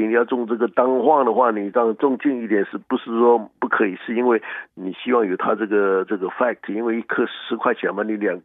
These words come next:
四，四棵四十块钱，是把你这个 garden 这个，这个 gate 这个爬上去的这个时间会，会，会缩短很多了，对不对？嗯，我想大家的，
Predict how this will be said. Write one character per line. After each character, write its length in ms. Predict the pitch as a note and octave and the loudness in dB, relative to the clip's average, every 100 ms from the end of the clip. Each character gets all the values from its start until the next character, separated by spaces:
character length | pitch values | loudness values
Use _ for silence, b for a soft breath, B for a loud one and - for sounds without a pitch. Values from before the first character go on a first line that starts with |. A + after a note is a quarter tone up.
| - - | -10 -6
四， 240 | - D3 A2 B B B | -2 -2 -2 B B B
四 220 | - G#3+ | -2 0
棵 180 | - D#3+ | 4 2
四 220 | - G#3 | 2 0
十 100 | D#3 | 2
块 200 | - C#3+ | 2 2
钱， 260 | - G2 - - | 2 -2 -4 -10
是 140 | C3+ | -6
把 140 | - C3+ | 2 2
你 140 | B2 | 4
这 120 | B2 | 2
个 40 | B2 | 2
garden 420 | D3+ D3 C#3 A#2 | 4 4 4 2
这 100 | B2+ | 2
个， 140 | A#2+ | 0
这 100 | A#2 | 2
个 80 | B2+ | 0
gate 340 | - D#3+ B2 A2+ | 2 2 2 2
这 100 | B2 | 2
个 140 | F#3+ | 0
爬 200 | - - | 2 2
上 200 | D#3 C#3+ | 4 2
去 160 | C#3+ B2 | 2 0
的 100 | A#2 | 0
这 100 | A#2+ | 0
个 140 | A#2+ - B - - | -2 -2 B -14 -4
时 120 | C3+ | 0
间 160 | C#3+ F3 | 4 4
会， 220 | - D3+ | 4 0
会， 400 | G2+ - - C3 | 0 -8 -2 -2
会 180 | - A#2+ | 0 -4
缩 280 | - A2+ B2 | 0 2 4
短 180 | G#2+ | 4
很 140 | G2+ - | 2 -2
多 180 | E2+ F2 | -2 -2
了， 140 | D#2+ | -4
对 100 | - | -12
不 80 | - | -14
对？ 100 | - - B B B B _ | -16 -20 B B B B _
嗯， 220 | B2+ G#2+ | -14 -6
我 140 | G2 G#2+ | 0 2
想 180 | G#2 G#2+ | 2 2
大 140 | A2+ | 2
家 160 | G#2+ | 4
的， 100 | G#2 | 2